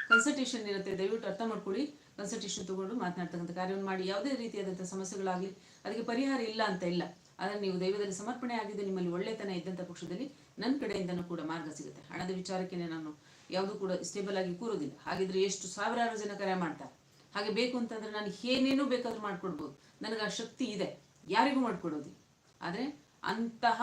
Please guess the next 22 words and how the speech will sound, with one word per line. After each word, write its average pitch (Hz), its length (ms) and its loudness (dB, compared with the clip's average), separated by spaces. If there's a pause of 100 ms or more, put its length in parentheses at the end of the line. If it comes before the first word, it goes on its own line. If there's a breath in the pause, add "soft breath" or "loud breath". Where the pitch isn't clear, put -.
ಒಂದು 233 160 0
ಪರಿಹಾರದ 226 380 2
ಸಮಯ 226 340 2
ಬಂದಿರ್ಬೇಕು, 214 420 -2
ನಿಮ್ಮಲ್ಲಿ 196 300 2
ಒಳ್ಳೆತನ 196 460 2
ಇರ್ಬೇಕು. 170 500 -2 (760)
ಆಗಿದ್ದಾಗ 202 560 4
ಮಾತ್ರ 233 240 4
ನಾನು 208 200 -2
ಏನಾದ್ರೂ 196 280 0
ಮಾಡ್ಕೊಳ್ಲಿಕ್ಕೆ 180 440 -2
ಸಾಧ್ಯ. 147 200 -6
ಹಣನೇ 208 400 -2
ಮಾಡೋದಾದ್ರೆ 196 400 2
ಎಷ್ಟು 202 240 0
ಜನ 214 220 0
ಬರ್ತಾರೆ, 165 420 -4
ಹೇಗೆ 220 540 0
ಏನೇನ್ 233 440 4
ಬೇಕಾದ್ರೂ 220 340 -2
ಮಾಡ್ಕೊಡ್ಬೋದು. 165 500 -4